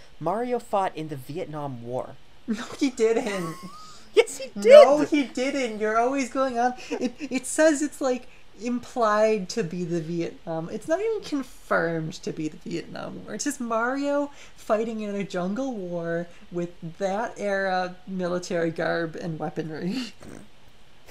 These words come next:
Speaker 1: So it was the Vietnam War for all intents and purposes.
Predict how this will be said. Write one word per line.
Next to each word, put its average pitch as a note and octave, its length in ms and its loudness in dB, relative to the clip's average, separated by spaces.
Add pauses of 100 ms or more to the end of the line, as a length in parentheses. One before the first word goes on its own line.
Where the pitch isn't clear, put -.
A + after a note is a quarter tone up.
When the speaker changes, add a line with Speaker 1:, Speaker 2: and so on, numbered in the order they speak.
(180)
Speaker 1:
So - 160 -16 (120)
it D3+ 60 -12
was G3 140 -12
the F4 100 -8
Vietnam F#3 460 -8
War C#4+ 160 -2
for - 220 -2
all F3 140 4
intents - 360 -4
and C#4+ 100 -8
purposes. - 760 -6